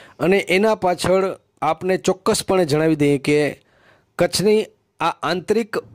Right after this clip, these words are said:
બાબત નથી. કચ્છ બહારથી અમુક તત્વો આવી અને કચ્છના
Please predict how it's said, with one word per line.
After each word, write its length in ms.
બાબત 560
નથી. 400
કચ્છ 200
બહારથી 1040
અમુક 420
તત્વો 480
આવી 380
અને 200
કચ્છના 540